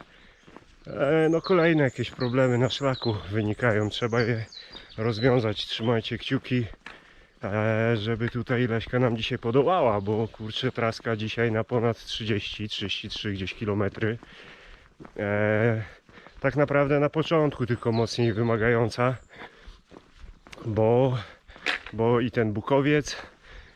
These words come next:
e, zaraz z niego zejście to podobno strome, no i,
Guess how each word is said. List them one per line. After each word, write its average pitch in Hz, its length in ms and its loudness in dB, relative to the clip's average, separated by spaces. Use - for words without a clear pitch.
e, 107 320 2
zaraz 110 300 0
z 98 60 -6
niego 110 240 0
zejście 120 380 0
to 120 120 -6
podobno 120 400 0
strome, 123 580 0
no 131 220 0
i, 131 260 0